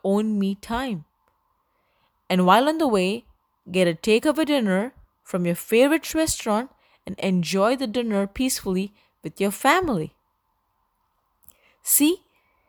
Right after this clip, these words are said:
getting stuck in traffic was a very bad situation, but your reaction to it converted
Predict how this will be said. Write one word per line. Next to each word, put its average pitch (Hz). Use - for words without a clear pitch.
getting 349
stuck 320
in 240
traffic 214
was 190
a 208
very 214
bad 214
situation, -
but 214
your 180
reaction 196
to 214
it 202
converted 185